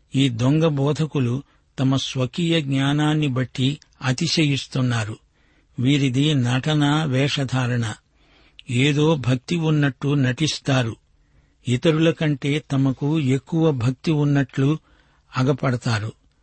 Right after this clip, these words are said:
వీరికి సరైన, సవ్యమైన వాక్య జ్ఞానం లేదు. ఆత్మవంచనతో తమకు లేనిది ఉన్నట్లు చూపడానికి ప్రయాసపడుతున్నారు. వీరు శిరస్సును హత్తుకొనరు.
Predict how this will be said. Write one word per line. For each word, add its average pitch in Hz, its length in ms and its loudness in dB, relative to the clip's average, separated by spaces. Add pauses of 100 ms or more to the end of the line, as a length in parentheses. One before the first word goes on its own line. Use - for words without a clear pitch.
(300)
వీరికి 139 340 0
సరైన, 156 680 0
సవ్యమైన 147 800 0
వాక్య 139 640 -2
జ్ఞానం 131 580 2
లేదు. 123 400 2 (800)
ఆత్మవంచనతో 147 1200 2 (460)
తమకు 135 320 0
లేనిది 151 560 2
ఉన్నట్లు 139 720 2 (140)
చూపడానికి 139 880 0
ప్రయాసపడుతున్నారు. 127 1300 -2 (640)
వీరు 139 440 2
శిరస్సును 156 720 0
హత్తుకొనరు. 131 880 2